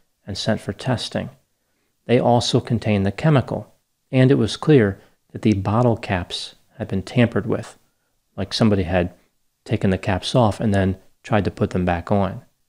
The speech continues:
Because the police were now not as focused on Pye Carr, they asked the F B I's Behavioral Science Unit in Virginia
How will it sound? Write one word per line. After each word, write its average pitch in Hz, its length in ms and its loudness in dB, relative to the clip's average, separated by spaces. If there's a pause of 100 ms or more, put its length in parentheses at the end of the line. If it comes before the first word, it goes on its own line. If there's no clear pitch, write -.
(160)
Because 160 320 2
the 135 60 -6
police - 280 2
were 120 60 2
now 110 200 4
not 101 200 0
as 87 120 -6
focused 135 440 2
on 95 140 -2
Pye 92 240 -4
Carr, 101 460 0 (420)
they 120 120 0
asked 127 300 0
the 120 140 2
F 123 180 0
B 120 140 4
I's 104 260 2
Behavioral 101 480 0
Science 151 480 0
Unit 104 180 0
in 104 100 -4
Virginia 98 520 2